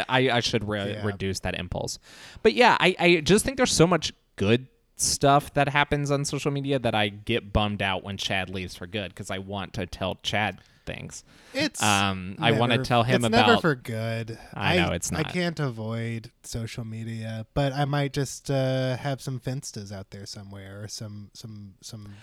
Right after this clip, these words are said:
Speaker 1: That's the way
Speaker 2: Fins.
Speaker 1: I, I would suggest <laughs> approaching it, is, uh, is Finstas for yourself. So you only
Speaker 2: Yeah.
Speaker 1: follow the good stuff, and I can send you,
Speaker 2: Mm-hmm.
Speaker 1: uh, Spider-Man news.
Speaker 2: Block out the
Speaker 1: Or
Speaker 2: haters.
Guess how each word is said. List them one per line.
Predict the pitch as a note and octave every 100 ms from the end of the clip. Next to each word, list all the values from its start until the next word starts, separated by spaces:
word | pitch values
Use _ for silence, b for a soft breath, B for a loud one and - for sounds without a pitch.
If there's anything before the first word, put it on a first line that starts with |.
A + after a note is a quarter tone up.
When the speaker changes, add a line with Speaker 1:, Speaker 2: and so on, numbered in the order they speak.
| b b A2
Speaker 1:
That's | B2+ -
the | G3
way | F3+ D3+
Speaker 2:
Fins. | C#3 D3 C3+ -
Speaker 1:
I, | A#2+
I | C3
would | B2
suggest | - A2 G#2+ G#2+ - -
<laughs> |
approaching | - A2+ G2+ F#2+
it, | F2 F#2
is, | F#2 F#2+ G2 - -
uh, | G2 G2 A2+ A#2+ -
is | G#2+ -
Finstas | A2+ G2+ - G2 -
for | F2+
yourself. | F#2 G2 F#2
So | G#2+
you | A2
only | A2 G2+
Speaker 2:
Yeah. | -
Speaker 1:
follow | G2+ F#2+
the | F#2
good | F#2+ G2+ -
stuff, | F#2+ F#2+
and | F#2
I | F#2
can | F#2+ F#2+
send | F2 F#2 F2+
you, | G2+ F#2 F2 F2
Speaker 2:
Mm-hmm. | - G#2
Speaker 1:
uh, | F#2 G2 - _
Spider-Man | - - G#2 G2+ F2+ F#2 F#2 G2
news. | F2+ F2+ - - b b b b
Speaker 2:
Block | B2+ C3
out | G2 C#3+ E2+
the | B2+
Speaker 1:
Or |
Speaker 2:
haters. | C3 C#3 D3+ B2 F#2+ - -